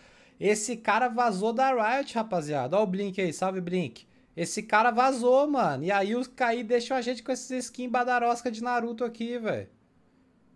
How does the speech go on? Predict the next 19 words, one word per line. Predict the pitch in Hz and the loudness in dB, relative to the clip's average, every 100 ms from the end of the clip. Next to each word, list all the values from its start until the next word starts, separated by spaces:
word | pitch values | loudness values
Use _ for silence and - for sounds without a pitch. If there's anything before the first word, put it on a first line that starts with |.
| _ | _
Esse | 139 - 190 | -10 -8 -2
cara | 196 196 | 2 2
vazou, | 202 226 247 254 262 277 | 2 0 0 0 2 2
mano. | 277 214 120 101 - _ _ _ _ | 0 -2 -2 -8 -16 _ _ _ _
Tá | 123 | -8
ligado? | 120 143 202 240 | -4 -2 0 0
Esse | 185 - | -6 -4
cara | 160 170 | -4 -2
vazou, | 185 233 233 208 226 262 | -2 -2 -2 -2 -2 -2
velho. | 170 104 104 _ _ _ _ _ _ _ _ _ _ _ _ _ _ _ | -4 -4 -10 _ _ _ _ _ _ _ _ _ _ _ _ _ _ _
E | 143 175 | -4 2
aí, | 226 269 247 | 2 2 0
velho? | 143 107 90 - _ _ _ _ _ _ _ _ _ _ _ _ _ _ _ _ _ _ _ | -2 -6 -8 -16 _ _ _ _ _ _ _ _ _ _ _ _ _ _ _ _ _ _ _
É, | 139 127 123 120 120 123 127 127 170 | -8 -4 -4 -4 -4 -6 -6 -4 -4
mano, | 220 139 113 | -4 -6 -6
o | |
cara | 113 120 | -8 -6
vazou, | 127 127 170 175 180 | -6 -4 -6 -4 -4
rapaziada. | 202 208 175 135 107 92 95 | -2 -4 -4 -8 -8 -10 -16